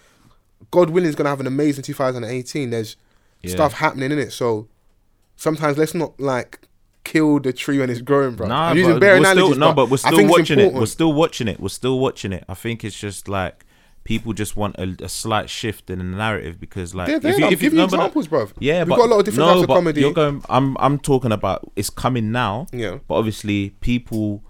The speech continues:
Speaker 2: are always gonna go back to what we know of, innit? Like,
Speaker 1: So
Speaker 2: if
Speaker 1: if
Speaker 2: you
Speaker 1: we,
Speaker 2: look
Speaker 1: so
Speaker 2: at the reference points,
Speaker 1: Yeah.
Speaker 2: like, if you look at
Speaker 1: If I'm giving you
Speaker 2: what's,
Speaker 1: to, if I'm
Speaker 2: what's
Speaker 1: giving you
Speaker 2: All right, let me
Speaker 1: today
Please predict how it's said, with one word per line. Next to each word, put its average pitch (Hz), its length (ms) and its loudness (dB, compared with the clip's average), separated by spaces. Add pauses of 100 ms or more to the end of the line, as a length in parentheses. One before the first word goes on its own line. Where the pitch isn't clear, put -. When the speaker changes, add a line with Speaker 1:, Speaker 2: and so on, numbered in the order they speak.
(200)
Speaker 2:
are - 100 -8
always 113 260 2
gonna 104 200 -4
go 104 180 -2
back 95 200 -6
to - 100 -10
what 101 160 -4
we 95 120 -8
know 107 240 0
of, 85 140 -4
innit? 107 240 -8
Like, - 60 -4
Speaker 1:
So 175 60 4
Speaker 2:
if 165 80 6
Speaker 1:
if - 80 0
Speaker 2:
you 151 80 4
Speaker 1:
we, - 40 6
Speaker 2:
look 165 100 4
Speaker 1:
so 175 80 4
Speaker 2:
at 127 100 4
the 135 80 4
reference 131 420 2
points, 104 260 -4
Speaker 1:
Yeah. 139 120 0
Speaker 2:
like, 98 160 0
if 113 120 -4
you 156 80 -2
look 151 220 -2
at 123 200 0 (180)
Speaker 1:
If - 120 2
I'm 220 120 4
giving 143 220 8
you 214 80 4
Speaker 2:
what's, 190 100 -2
Speaker 1:
to, 208 100 2
if 196 100 2
I'm 220 60 8
Speaker 2:
what's 214 80 -2
Speaker 1:
giving 214 240 2
you 196 240 0
Speaker 2:
All - 60 0
right, 107 120 4
let - 20 4
me - 80 6
Speaker 1:
today 156 120 8